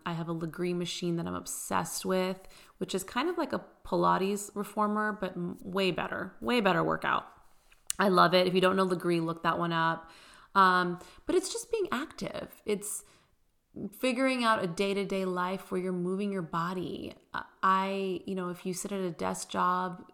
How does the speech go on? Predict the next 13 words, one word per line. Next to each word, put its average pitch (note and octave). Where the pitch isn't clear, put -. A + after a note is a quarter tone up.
figure F#3+
out G3
a -
way F#3+
to F#3+
stand F#3
up. -
I F#3+
used G#3
to F#3
take F#3
the F3
stairs E3+